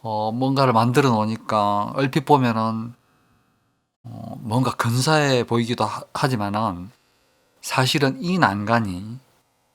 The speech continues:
이 난간이 가게 전면의 얼굴을 가리고 또 입구를 좁게 만들어서 기의 소통을 막게 됩니다. 어, 그리고 이렇게 난간을 만들게 되면은, 특히 여기를 보시면은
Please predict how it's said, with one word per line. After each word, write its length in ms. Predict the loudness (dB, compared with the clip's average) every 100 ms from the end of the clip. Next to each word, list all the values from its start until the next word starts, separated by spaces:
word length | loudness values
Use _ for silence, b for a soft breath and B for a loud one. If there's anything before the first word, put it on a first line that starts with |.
| _ _ _ _
이 100 | -2
난간이 880 | 0 0 0 0 0 -2 -4 -6 -10 -14 _ _ _ -2
가게 400 | 0 2 2 2
전면의 540 | 2 2 2 2 2
얼굴을 440 | 2 2 2 2 2
가리고 760 | 2 0 -2 -2 -2 -2 -6 _ _ _
또 160 | -2 -2
입구를 500 | -4 -10 -6 -2 0
좁게 300 | -2 -2 -2
만들어서 760 | -2 -2 -4 -4 -2 -2 -2 -8 b b b b b -8
기의 400 | 0 4 6 6
소통을 720 | 2 0 2 4 4 2 2
막게 300 | 2 2 0
됩니다. 460 | -6 -8 -8 -10 -12 _ _ _ _ _ _ _ _ _
어, 300 | -8 -6 -6 -4
그리고 280 | -2 -2
이렇게 840 | 0 0 0 2 4 6 4 2 -4 -14 _ _
난간을 500 | -2 2 4 4 4
만들게 720 | 0 0 -2 -2 -2 -4 -6 -2
되면은, 680 | -2 0 0 -2 -4 -10 -14
특히 420 | -14 -6 -2 -2
여기를 280 | -2 -4 -4
보시면은 800 | -6 -8 -8 -6 -6 -8 -10